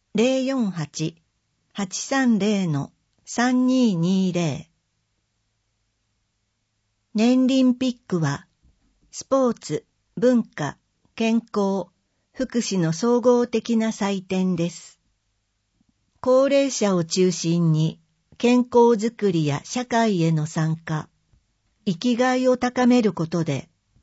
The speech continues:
触れ合いと活力のある長寿社会の形成を目指して、昭和六十三年、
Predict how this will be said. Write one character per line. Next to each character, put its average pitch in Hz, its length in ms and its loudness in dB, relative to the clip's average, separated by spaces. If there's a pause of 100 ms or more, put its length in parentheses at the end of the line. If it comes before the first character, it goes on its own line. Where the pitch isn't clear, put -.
(420)
触 220 160 -4
れ 240 220 4
合 247 120 -2
い 240 120 -4
と 233 160 -4
活 226 320 -4
力 254 340 2
の 180 160 0
あ 190 120 0
る 165 160 -4
長 233 320 2
寿 240 160 -4
社 254 160 -6
会 214 300 0
の 160 180 0
形 180 260 0
成 180 380 -2
を 175 160 -2
目 175 140 -2
指 165 200 -2
し - 160 -10
て、 - 240 -10 (960)
昭 247 340 0
和 240 140 0
六 240 320 0
十 233 260 0
三 220 380 0
年、 147 300 -2